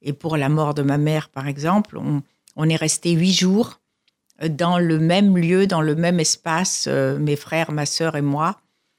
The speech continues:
Et, et là, nous recevions les visites des gens qui avaient la gentillesse de, de venir nous parler de ma mère. Et donc, pendant huit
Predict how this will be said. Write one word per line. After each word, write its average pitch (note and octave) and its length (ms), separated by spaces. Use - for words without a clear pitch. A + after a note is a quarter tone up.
Et, D3+ 360
et - 20
là, E3 220
nous D#3 160
recevions D3 580
les D#3 140
visites C3+ 560
des C3+ 260
gens C#3 240
qui C3 240
avaient C3+ 200
la C3 120
gentillesse C3+ 600
de, C3 320
de C3 80
venir C#3 420
nous G3+ 220
parler D#3+ 540
de D#3 80
ma C#3+ 160
mère. - 380
Et D#3 100
donc, D#3+ 240
pendant C#3+ 300
huit F#3 400